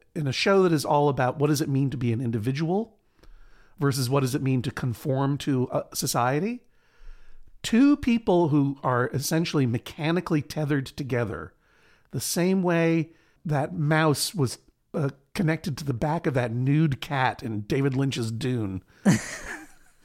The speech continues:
Speaker 1: It's just, it feels unnatural and
Speaker 2: All,
Speaker 1: weird in
Speaker 2: all
Speaker 1: an
Speaker 2: roads
Speaker 1: upsetting
Speaker 2: lead to
Speaker 1: way.
Speaker 2: Dune.
Speaker 1: Yeah.
Speaker 2: Yeah.
Speaker 1: But
Speaker 2: Uh,
Speaker 1: that's where,
Speaker 2: I
Speaker 1: that's where he goes in and he's like, it's a very strange scene where number two sends everyone out of the room and he and the supervisor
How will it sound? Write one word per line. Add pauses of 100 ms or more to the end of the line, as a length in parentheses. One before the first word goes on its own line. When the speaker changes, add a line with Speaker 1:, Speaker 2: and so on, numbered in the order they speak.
(320)
Speaker 1:
It's
just,
it
feels
unnatural
and
Speaker 2:
All,
Speaker 1:
weird (100)
in
Speaker 2:
all
Speaker 1:
an
Speaker 2:
roads
Speaker 1:
upsetting (140)
Speaker 2:
lead
to
Speaker 1:
way.
Speaker 2:
Dune. (100)
Speaker 1:
Yeah.
Speaker 2:
Yeah. (480)
Speaker 1:
But
Speaker 2:
Uh,
Speaker 1:
that's
where,
Speaker 2:
I
Speaker 1:
that's
where
he
goes
in
and
he's
like, (600)
it's
a
very
strange
scene
where (400)
number
two
sends
everyone
out
of
the
room
and
he
and
the
supervisor